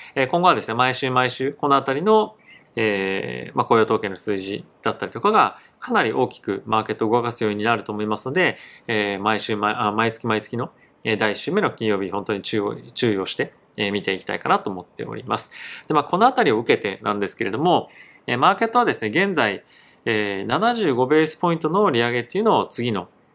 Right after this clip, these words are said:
えー、七月の会合では織り込んではいるんですが、ちょっと注目をしておきたいニュースとしては、えー、こちらブルームバーグの記事なんですけれども、えー、まあ、あるバークレーズの、まあ、証券会社、まあ、アメリカの、あの、イギリスの銀行、まあ、証券会社なんですけれども、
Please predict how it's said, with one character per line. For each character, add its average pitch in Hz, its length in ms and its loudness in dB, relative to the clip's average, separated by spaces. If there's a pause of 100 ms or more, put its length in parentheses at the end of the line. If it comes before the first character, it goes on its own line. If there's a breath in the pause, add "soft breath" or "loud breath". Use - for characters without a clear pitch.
え 117 80 -4
ー、 101 60 -4
七 - 160 0
月 143 180 2
の 139 80 -2
会 127 240 0
合 120 140 -4
で 160 80 0
は 175 200 2
織 113 140 -2
り 110 60 -14
込 113 180 -4
ん 117 40 -4
で 160 80 2
は 135 200 2
い 117 80 -2
る 120 120 -2
ん 110 60 -4
で 101 80 -4
す - 140 -6
が、 160 140 0
ち 269 80 0
ょ - 20 2
っ - 20 2
と 139 120 0
注 - 140 -4
目 127 180 0
を 127 100 4
し - 80 -2
て 120 160 2
お 120 140 -8
き - 80 -12
た 113 160 0
い 107 40 -2
ニ 110 120 -4
ュ - 20 0
ー - 20 -2
ス - 100 -10
と 107 60 -4
し - 120 -6
て 139 80 -4
は、 160 320 4 (280 soft breath)
え 139 60 -4
ー、 135 40 -2
こ 156 100 -2
ち 156 40 0
ら 147 60 2
ブ 131 100 -2
ル 170 80 0
ー - 40 -2
ム 180 60 -4
バ 175 100 4
ー - 20 -2
グ 107 60 -4
の 95 80 -6
記 107 160 -10
事 104 80 -4
な 98 80 0
ん 92 80 -6
で 87 60 -8
す - 100 -12
け - 80 -4
れ 101 60 -4
ど 110 60 -4
も、 165 300 2 (460 loud breath)
え 117 300 4
ー、 - 20 -2
ま 180 140 2
あ、 - 80 2
あ 247 60 8
る 185 100 4
バ 170 200 4
ー 170 40 2
ク 123 100 -6
レ 107 100 4
ー 95 40 0
ズ 90 100 -12
の、 95 180 -8 (520)
ま 127 80 -2
あ、 - 20 0
証 120 180 2
券 120 160 -6
会 113 140 0
社、 104 120 -6
ま 151 120 2
あ、 131 40 6
ア 123 40 2
メ 139 100 0
リ 143 80 -2
カ 147 80 0
の、 117 120 -4 (140)
あ 120 120 0
の、 107 420 -4 (360)
イ 123 80 -2
ギ 139 60 4
リ 139 60 4
ス 135 60 -2
の 123 80 0
銀 120 200 -4
行、 113 280 2
ま 117 100 0
あ、 - 20 -4
証 110 140 -4
券 110 120 -6
会 110 140 0
社 98 120 -8
な 92 80 -4
ん 92 40 -6
で 92 80 -8
す - 60 -12
け 110 80 -6
れ 104 80 -4
ど 120 60 -6
も、 165 320 2